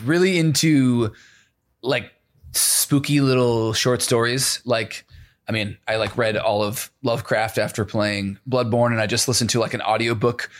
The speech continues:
uh, about, like, it's like a Wolverine story. It's called Wolverine the Long Night, and it's sort of, like,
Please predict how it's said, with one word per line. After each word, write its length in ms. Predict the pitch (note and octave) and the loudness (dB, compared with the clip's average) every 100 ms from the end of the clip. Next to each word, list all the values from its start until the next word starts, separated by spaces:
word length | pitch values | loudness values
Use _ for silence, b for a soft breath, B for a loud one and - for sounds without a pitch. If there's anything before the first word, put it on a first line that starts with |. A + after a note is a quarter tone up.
| B B _ - | B B _ -2
uh, 220 | A#2 G#2 | 0 2
about, 220 | G#2 A2 | 0 0
like, 320 | G2+ G#2 - - | -2 -4 -6 -12
it's 100 | - | -4
like 60 | B2 | -2
a 40 | |
Wolverine 380 | G#2+ A#2+ A2+ A#2+ | 0 0 0 0
story. 220 | - B2 | 0 0
It's 80 | A2 | 0
called 160 | A2+ G#2+ | -2 0
Wolverine 240 | A#2 B2 | 0 0
the 60 | A2+ | 0
Long 260 | A2 A#2+ G#2+ | 0 0 0
Night, 280 | B2 G3 | -2 -2
and 100 | G#2+ | -6
it's 100 | A2 | -4
sort 140 | - A2 | -2 -2
of, 40 | |
like, 200 | G2+ G2+ | -2 -6